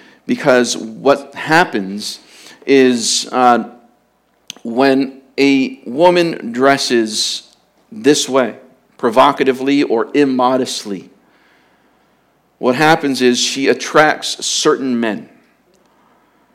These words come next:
And I told the men on Tuesday, she, she attracts losers. There's no nice way to say it.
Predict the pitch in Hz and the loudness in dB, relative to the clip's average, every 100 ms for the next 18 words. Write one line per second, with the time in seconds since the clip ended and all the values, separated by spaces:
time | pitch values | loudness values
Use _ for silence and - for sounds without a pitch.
0 | _ _ _ _ _ _ 143 143 131 - | _ _ _ _ _ _ 4 4 2 -4
1 | - 135 127 156 143 131 135 135 131 - | 0 0 2 6 6 6 2 0 0 -2
2 | 120 120 113 - - 127 117 101 92 - | -2 -2 -6 -12 -10 -6 -4 -6 -8 -14
3 | _ _ _ _ - - 120 120 151 143 | _ _ _ _ -12 -8 -6 0 2 2
4 | - 151 160 156 - 113 127 139 131 95 | 2 0 0 -2 -8 -2 0 0 -2 -8
5 | - - - - _ _ _ _ _ _ | -12 -14 -14 -16 _ _ _ _ _ _
6 | _ _ _ 123 123 143 139 123 98 - | _ _ _ -8 -2 4 4 4 0 -10
7 | - _ _ _ 127 139 135 - 127 135 | -20 _ _ _ -2 2 2 -2 0 2
8 | 110 - 139 123 101 | 2 0 0 0 -2